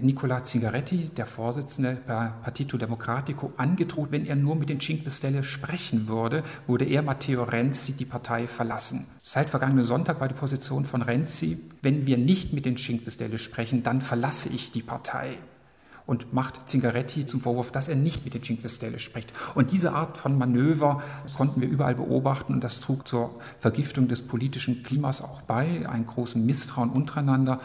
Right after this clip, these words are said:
und natürlich auch massivsten persönlichen Angriffen untereinander, insbesondere aber von Salvini auf seine Haupt-, Lieblingsgegner bei der Partito Democratico, aber auch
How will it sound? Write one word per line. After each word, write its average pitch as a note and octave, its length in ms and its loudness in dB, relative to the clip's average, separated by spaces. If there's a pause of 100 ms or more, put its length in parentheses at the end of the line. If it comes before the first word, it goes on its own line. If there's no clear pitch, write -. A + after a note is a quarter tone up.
(260)
und C#3 200 4
natürlich A#2+ 440 -2
auch B2 180 0 (160)
massivsten C#3 880 4
persönlichen A#2+ 480 4
Angriffen B2+ 680 0
untereinander, B2+ 760 4 (240)
insbesondere A#2+ 760 6
aber A2 360 0 (180)
von A#2 380 4
Salvini A2+ 720 6 (240)
auf A#2 560 4
seine A2+ 360 2
Haupt-, C#3 300 4 (560)
Lieblingsgegner C3 1120 4 (120)
bei A2 160 2
der G#2+ 100 0
Partito C3 460 -4
Democratico, A2+ 800 -2 (240)
aber G#2+ 240 -2
auch G#2+ 260 -6